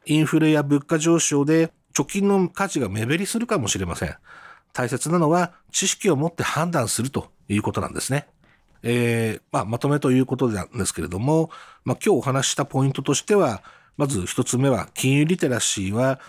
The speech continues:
知識と習慣で作られるんだということ。で、二つ目は家計管理、貯蓄、投資、保険、こういったものは日常で役立つものだということ。が、三番目は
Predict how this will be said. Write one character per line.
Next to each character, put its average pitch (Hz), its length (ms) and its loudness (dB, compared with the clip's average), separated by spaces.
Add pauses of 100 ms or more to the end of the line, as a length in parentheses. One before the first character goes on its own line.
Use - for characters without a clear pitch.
(160)
知 180 160 -2
識 - 200 -10
と 117 120 0
習 - 240 0
慣 147 220 -2
で 165 100 0
作 - 240 -4
ら 151 140 2
れ 170 100 2
る 147 100 0
ん 107 80 -2
だ 139 120 -4
と 92 240 -6 (200)
い 95 80 -2
う 90 80 -2
こ - 120 -8
と。 - 200 -4 (640)
で、 - 80 -8
二 156 180 -4
つ - 140 -4
目 208 100 4
は 147 300 2 (300)
家 - 140 -8
計 160 260 0
管 160 320 -2
理、 92 180 -8 (380)
貯 135 100 2
蓄、 - 460 -6 (480)
投 120 200 0
資、 - 360 -2 (160)
保 - 240 -20
険、 120 220 -4 (400)
こ 190 100 2
う - 20 4
い 202 40 -12
っ - 20 -18
た - 80 -2
も 233 100 0
の 233 120 4
は 151 180 0 (220)
日 110 260 -4
常 175 160 2
で 185 80 4
役 170 240 0
立 202 160 -4
つ - 80 -2
も 139 100 0
の 120 100 0
だ 151 120 0
と - 220 -10 (260)
い 85 80 -4
う - 20 -4
こ - 120 -8
と。 - 180 -14 (640)
が、 117 100 -2
三 170 240 -2
番 202 160 2
目 214 100 2
は 143 220 0